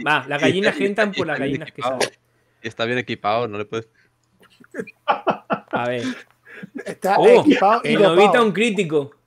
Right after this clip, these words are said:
Speaker 2: Es una buena lección.
Speaker 1: Ahora mi pregunta es: ¿el Novita ha apuntado bien o se ha ido hacia la señorita?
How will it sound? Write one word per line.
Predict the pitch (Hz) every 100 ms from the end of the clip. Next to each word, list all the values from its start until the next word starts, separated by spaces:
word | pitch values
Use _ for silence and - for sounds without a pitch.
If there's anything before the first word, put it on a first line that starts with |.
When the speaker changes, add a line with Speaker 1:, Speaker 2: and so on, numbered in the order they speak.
| _ 370 - - 269 - - - - -
Speaker 2:
Es | 135
una | 165 160
buena | 151 156
lección. | 147 131 - 139 135 165 - - - 320
Speaker 1:
Ahora | 170 220
mi | 233
pregunta | 185 196 202 233 233 214
es: | 160 139 -
¿el | 160 160
Novita | 170 196 214 254 240
ha |
apuntado | 190 202 202 185 185 175
bien | 202 269 269
o | 175
se | 190
ha | 190
ido | 190
hacia | 180 185
la | 165
señorita? | 170 165 151 139 127 127